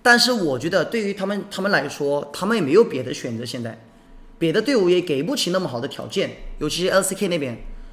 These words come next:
所以我觉得，我是他们的话，应该这个等转会期开始嘛。转会期开始，因为他们是自由人，他们才能谈。我是他们的话，他们，我觉得俱乐部能给他们开的条件是能让他们过来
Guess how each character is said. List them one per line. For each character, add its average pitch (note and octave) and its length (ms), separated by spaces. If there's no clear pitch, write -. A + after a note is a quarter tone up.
所 - 160
以 B3 60
我 D3 240
觉 D3 140
得， C3 380
我 D#3 220
是 D#4+ 300
他 F3+ 160
们 F#3+ 160
的 D3+ 120
话， - 500
应 F#3 180
该 G#3+ 280
这 A3+ 80
个 G#3 140
等 E3+ 160
转 C#3+ 120
会 D3+ 80
期 F3 100
开 A#3+ 200
始 - 160
嘛。 - 160
转 D3 140
会 E3 60
期 F#3 80
开 - 180
始， - 140
因 - 20
为 D3+ 60
他 D3 100
们 D#3 80
是 D#3 80
自 D#3 100
由 D3+ 120
人， C3 120
他 C3+ 100
们 C#3 100
才 C3+ 160
能 C3+ 140
谈。 B2+ 220
我 D3 220
是 C#4+ 260
他 F3+ 160
们 F#3 120
的 E3 120
话， B2+ 440
他 F#3+ 120
们， G#3 500
我 C3+ 180
觉 D3+ 100
得 F3+ 80
俱 G#3 160
乐 G3+ 100
部 G#3 120
能 C#3+ 160
给 C3+ 100
他 C#3+ 80
们 D#3+ 80
开 E3 140
的 D#3 60
条 B2 200
件 D3 200
是 D3+ 340
能 A2+ 280
让 D#3 140
他 D3+ 80
们 D3+ 120
过 D3+ 220
来 A2 140